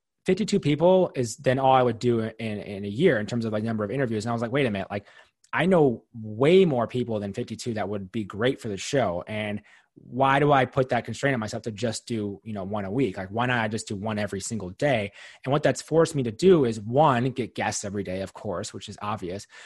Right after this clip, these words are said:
but two, then getting guests in a different way. So I'm asking for referrals from every guest,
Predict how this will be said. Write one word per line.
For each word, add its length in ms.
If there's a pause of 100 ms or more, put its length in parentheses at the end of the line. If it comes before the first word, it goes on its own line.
(220)
but 160
two, 300
then 420
getting 260
guests 260
in 20
a 40
different 280
way. 300
So 180
I'm 160
asking 300
for 200
referrals 460
from 120
every 240
guest, 420